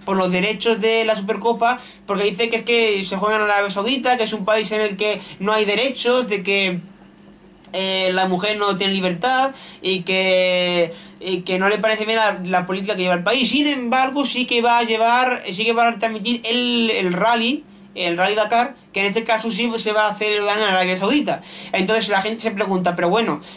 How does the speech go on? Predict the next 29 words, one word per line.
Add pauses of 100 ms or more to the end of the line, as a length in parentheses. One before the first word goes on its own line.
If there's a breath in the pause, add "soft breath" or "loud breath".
eh,
¿por
qué
una
cosa
sí
y
otra
no
si
son
en
el
mismo
país?
Ese
argumento
entonces
no
vale. (280 loud breath)
Sí
que
parece
que
el
Dakar (260 loud breath)
ya
se
firmó